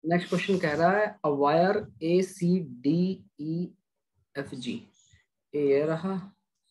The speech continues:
ए सी डी ई एफ और जी, ठीक है जी, आप कहेंगे, "यस सर जी।"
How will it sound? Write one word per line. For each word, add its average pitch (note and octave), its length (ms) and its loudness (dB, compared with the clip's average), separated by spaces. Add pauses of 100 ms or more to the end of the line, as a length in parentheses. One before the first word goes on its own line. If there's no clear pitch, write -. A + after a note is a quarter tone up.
(1080)
ए F3 380 0 (220)
सी - 880 -6 (680)
डी E3+ 680 -2 (840)
ई - 400 -8 (240)
एफ - 360 -12
और B2 180 -10
जी, - 160 -14 (500)
ठीक - 180 -8
है G3+ 80 -4
जी, F#3+ 120 -6 (680)
आप A#2+ 180 -8
कहेंगे, C3+ 200 -2
"यस - 220 -6
सर - 100 -10
जी।" - 280 -18